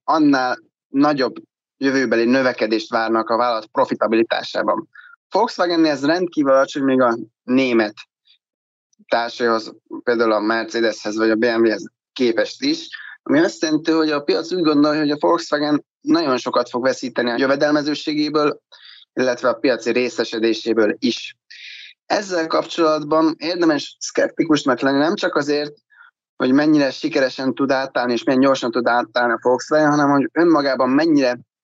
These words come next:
gyorsan tud megtörténni ez a, az elektromos autókra való átállás. Nem csak Európában, de globálisan is.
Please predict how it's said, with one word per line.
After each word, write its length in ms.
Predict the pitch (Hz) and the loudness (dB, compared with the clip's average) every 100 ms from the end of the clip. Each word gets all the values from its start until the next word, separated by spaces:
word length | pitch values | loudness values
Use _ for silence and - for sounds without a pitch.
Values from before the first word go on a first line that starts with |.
| _ | _
gyorsan 500 | 139 160 156 139 127 | 2 2 2 -4 -2
tud 260 | 143 - - _ | -2 -2 -10 _
megtörténni 920 | 127 143 _ 135 123 127 127 139 143 | -2 -2 _ 0 0 0 2 2 2
ez 240 | 123 123 | 0 0
a, 120 | 127 123 - | 0 -2 -8
az 160 | 120 | -2
elektromos 460 | 131 123 123 113 110 | 0 0 0 -2 2
autókra 640 | 123 117 120 113 - 127 | 2 2 0 0 0 0
való 260 | 120 127 117 | 2 2 2
átállás. 800 | 123 120 120 107 - - - - - | 0 -2 -2 -4 -2 -4 -8 -18 -8
Nem 220 | 127 139 | -2 0
csak 340 | - 120 - _ - - _ | -2 -4 -8 _ -20 -20 _
Európában, 960 | 127 131 139 135 131 135 147 151 147 | 0 2 0 0 0 0 0 0 -4
de 120 | 131 123 | -2 0
globálisan 680 | 139 127 110 113 - 113 | 2 2 2 0 0 2
is. 340 | 113 110 - | 2 0 -10